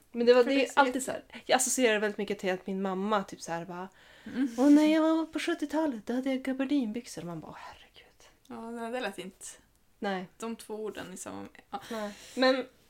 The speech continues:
Speaker 1: det är det bästa.
Speaker 2: Mhm. Ja, för då, då ser ju, det var kanske,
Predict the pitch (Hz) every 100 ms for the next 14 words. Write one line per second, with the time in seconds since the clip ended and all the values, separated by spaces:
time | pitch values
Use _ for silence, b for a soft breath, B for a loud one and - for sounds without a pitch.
0 | _ - 202 226 214 226 214 214 226 453
1 | 226 104 - 233 214 262 - 254 240 285
2 | 320 269 285 254 262 - - 277 269 262
3 | 226